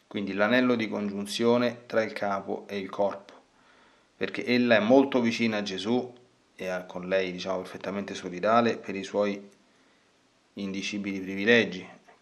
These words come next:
l'Immacolata Concezione, la maternità divina, la verginità perpetua, l'assunzione,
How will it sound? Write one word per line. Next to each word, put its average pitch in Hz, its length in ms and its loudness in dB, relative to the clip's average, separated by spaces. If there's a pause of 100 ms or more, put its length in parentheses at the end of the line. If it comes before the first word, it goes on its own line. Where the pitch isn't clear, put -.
(720)
l'Immacolata 92 560 -2
Concezione, 98 880 -4
la 98 80 -10
maternità 95 480 -8
divina, 98 640 -4 (520)
la 113 220 4
verginità 104 540 0
perpetua, - 880 -4
l'assunzione, 101 1200 -2